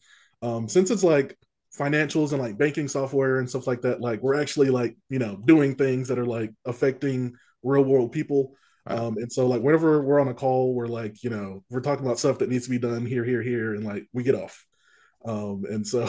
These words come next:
Speaker 1: <laughs> it's a very, like, uh, you know, we are, you know, dealing with banking software, but,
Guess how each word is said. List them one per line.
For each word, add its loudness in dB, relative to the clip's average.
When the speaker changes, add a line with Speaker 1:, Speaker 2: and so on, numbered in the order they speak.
Speaker 1:
<laughs> 0
it's 4
a 8
very, 6
like, 2
uh, 0
you 0
know, 2
we 4
are, 6
you -2
know, 0
dealing -2
with 0
banking -4
software, -2
but, -4